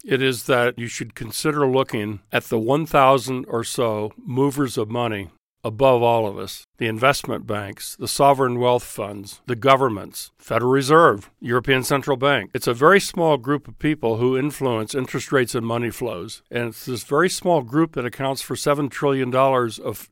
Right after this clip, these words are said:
flows every day through our dollar financial systems, including stocks, bonds, and derivatives. And there are very serious stresses that are under the surface. And should these stresses emerge,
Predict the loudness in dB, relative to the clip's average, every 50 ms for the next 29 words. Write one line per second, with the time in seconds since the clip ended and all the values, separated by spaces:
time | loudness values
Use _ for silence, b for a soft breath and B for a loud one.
0 | _ _ _ -20 -6 0 2 4 6 6 4 2 0 -4 -6 -4 -2 -2 -2 0
1 | -2 -2 0 0 0 0 0 -2 -4 -8 -10 -8 -6 -4 -4 -4 -6 -6 -2 0
2 | 0 2 2 0 -2 -2 -4 -4 -4 -4 -4 -4 -6 -8 -8 -8 -8 -8 -8 -8
3 | -10 -12 -14 -14 -14 -18 -16 -8 -4 -4 -2 -2 -4 -6 -4 0 2 2 2 2
4 | 0 -2 -4 0 2 2 2 2 0 -2 -4 -8 -12 -14 -10 -8 -8 -8 -6 -4
5 | -2 -2 -2 -2 -4 -10 -12 -14 -14 -18 -20 _ _ _ _ _ _ _ -4 -2
6 | -2 0 2 4 4 4 4 4 4 2 2 2 2 2 2 2 0 -2 -4 -2
7 | 0 0 0 0 -2 -4 -4 -2 0 0 0 0 -2 -6 -4 -4 -4 -2 -2 -2
8 | -4 -4 -4 -4 -4 -6 -6 -8 -8 -6 -4 -4 -4 -4 -6 -8 -8 -8 -10 -10
9 | -8 -8 -8 -8 -10 -14 -10 -6 -4 -4 -2 -2 -2 -4 -4 -6 -4 -2 -2 -2
10 | -2 -2 -4 -6 -6 -8 -8 -8 -8 -8 -6 -4 -2 0 0 0 0 -4 -8 -16